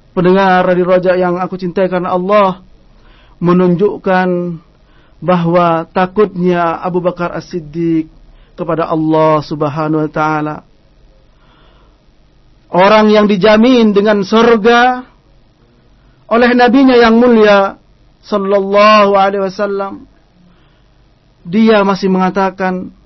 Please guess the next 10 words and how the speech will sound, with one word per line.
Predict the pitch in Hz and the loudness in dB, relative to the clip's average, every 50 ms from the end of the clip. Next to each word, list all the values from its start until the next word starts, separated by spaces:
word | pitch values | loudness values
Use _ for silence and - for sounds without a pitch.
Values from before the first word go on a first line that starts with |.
| _ _ _ _ _ _ - | _ _ _ _ _ _ -4
"Laitani | 175 190 220 240 247 233 226 - - 262 277 294 285 277 269 254 240 233 226 214 208 196 196 185 | 0 2 2 4 4 2 0 0 2 2 2 4 4 4 4 4 2 2 0 0 0 -2 -4 -6
khadiratun, | - - 220 214 185 240 240 233 233 226 233 226 226 233 226 208 196 185 185 185 - - _ _ _ _ _ _ _ _ _ _ _ _ _ _ _ _ - | -4 -2 -2 0 2 2 2 2 2 0 0 2 2 4 4 2 0 -2 -4 -8 -10 -16 _ _ _ _ _ _ _ _ _ _ _ _ _ _ _ _ -8
lau | - 196 208 202 202 | -4 -2 0 2 2
laitani | 208 247 254 233 233 233 240 240 240 233 226 220 | 4 4 4 4 2 2 2 2 2 4 2 2
khadiratan | 214 226 240 208 233 233 233 233 240 233 214 208 214 | 2 2 0 2 2 2 2 2 2 0 -2 0 -2
ta'kulunid | 269 285 269 - 226 226 214 208 208 202 156 | -4 -4 -4 -2 -2 0 0 0 -2 -4 -4
dawab." | 147 - 202 208 214 220 202 185 170 - _ _ _ _ _ _ _ _ _ _ | -2 -2 0 2 2 2 2 0 -4 -8 _ _ _ _ _ _ _ _ _ _
Seandainya | _ - - - 202 202 196 190 208 233 226 208 208 202 196 190 185 175 180 - - _ _ _ _ | _ -10 -8 -6 -6 -4 -2 0 2 2 2 2 2 0 0 0 -2 -4 -6 -8 -14 _ _ _ _
aku | - 196 190 - 202 | -6 -6 -4 -4 -4
menjadi | 190 185 180 180 175 160 190 190 190 185 170 180 185 185 185 185 - | -2 -2 -2 -2 -2 -2 -2 -2 -2 -2 -4 -6 -6 -6 -8 -10 -14